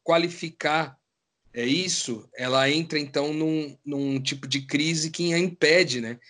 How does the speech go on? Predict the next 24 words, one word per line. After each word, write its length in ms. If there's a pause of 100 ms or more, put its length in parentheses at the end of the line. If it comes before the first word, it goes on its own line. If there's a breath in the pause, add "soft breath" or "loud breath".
(160 soft breath)
de 80
dar 180
passos 440
pra 180
fora 440
desse 260
relacionamento. 800 (400 loud breath)
Mas 480
dentro 480
desse, 800 (560)
é, 480
desse 640 (340)
gráfico 560
que 140
você 320
mostrou, 460
Lucas, 400
acho 180
que 80
fala 300
um 120
pouco 460 (420 soft breath)
sobre, 800
é, 420